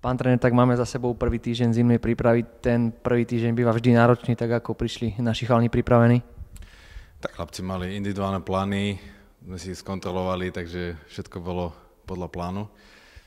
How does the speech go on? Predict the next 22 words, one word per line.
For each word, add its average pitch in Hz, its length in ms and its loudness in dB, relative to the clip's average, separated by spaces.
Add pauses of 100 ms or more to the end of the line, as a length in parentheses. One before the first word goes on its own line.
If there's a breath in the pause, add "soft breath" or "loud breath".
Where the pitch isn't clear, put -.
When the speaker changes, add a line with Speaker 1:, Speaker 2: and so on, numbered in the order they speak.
(220 soft breath)
Speaker 2:
Takže 85 240 -16
v - 0 -
podstate 85 320 -12
tento 87 160 -8
týždeň 90 320 -6
na 87 80 -8
to 95 80 -10
nadviazal, 92 560 -6
tie 98 80 -8
tréningy. 92 640 -8
Sme 90 160 -14
absolvovali 87 320 -10
sedem 90 240 -12
tréningov 90 640 -8 (560 soft breath)
dvojfázovo, 87 720 -8
takže, 82 560 -8
mm, - 880 -20
chceli 87 240 -12
sme 87 80 -8
uzavrieť 85 480 -6
nejaký 85 160 -14
blok, 87 320 -10